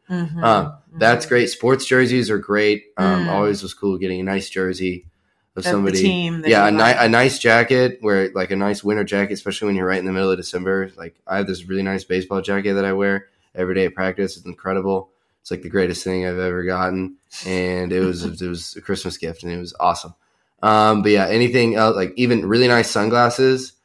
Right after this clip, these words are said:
Speaker 1: Mm-hmm.
Speaker 2: Uh, if, for athletes, Oakley sunglasses are awesome. Um, they're,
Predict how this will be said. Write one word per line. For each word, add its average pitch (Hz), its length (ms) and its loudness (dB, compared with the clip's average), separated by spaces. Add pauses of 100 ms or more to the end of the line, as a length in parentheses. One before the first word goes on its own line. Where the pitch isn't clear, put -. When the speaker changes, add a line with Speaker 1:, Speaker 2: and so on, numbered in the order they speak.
(100)
Speaker 1:
Mm-hmm. 151 200 -12
Speaker 2:
Uh, 85 380 -2 (360)
if, 101 260 -6
for 104 140 -2
athletes, 123 500 2
Oakley 104 300 0
sunglasses 110 640 -2
are 95 160 -2
awesome. 123 520 -4 (500)
Um, 85 500 -2
they're, 95 280 0